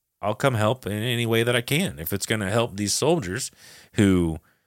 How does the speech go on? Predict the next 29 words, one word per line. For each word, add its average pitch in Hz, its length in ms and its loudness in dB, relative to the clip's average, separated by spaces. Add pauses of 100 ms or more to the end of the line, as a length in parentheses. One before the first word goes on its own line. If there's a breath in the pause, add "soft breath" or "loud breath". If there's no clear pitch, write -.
(160)
put 101 160 -2
their 95 100 2
life 98 300 2
on 98 80 -4
the 90 80 -2
line 90 460 0
for 82 440 -4
Ameri-," 98 340 -2
you 123 100 -4
know, 123 80 2
the 120 160 0
whole, 160 340 6
the 143 100 4
whole 139 340 4
spiel, 85 460 -2
right? 101 300 0 (960)
Like 123 100 -2
I 120 60 2
said, 98 260 0 (500 loud breath)
it's - 320 -2
literally 151 560 4
what 120 240 2
almost 120 380 0
any 110 160 -2
good 98 220 0
person 95 340 -2
would 80 160 -6
do. 71 220 -16 (1500)
Well, 104 480 2